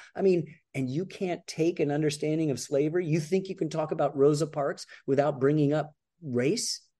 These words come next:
I mean, we don't remain exceptional. We don't continue to be exceptional unless we're willing to self-evaluate at every moment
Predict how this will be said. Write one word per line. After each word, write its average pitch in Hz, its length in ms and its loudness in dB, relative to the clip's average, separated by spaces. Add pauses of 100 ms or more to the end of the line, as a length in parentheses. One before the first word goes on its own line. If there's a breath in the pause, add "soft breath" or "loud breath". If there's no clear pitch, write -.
(800)
I 156 60 -2
mean, 156 360 4 (120)
we 180 200 2
don't 220 340 6 (160)
remain 165 600 4
exceptional. 156 920 -2
We 156 140 2
don't 185 180 2 (160)
continue 160 540 0
to 127 100 -2
be 170 220 2
exceptional 127 680 0 (160 soft breath)
unless 143 360 0
we're 139 120 6
willing 147 420 4
to 120 120 -4
self-evaluate 127 1000 0
at 127 160 -6
every 156 280 6
moment 131 380 -2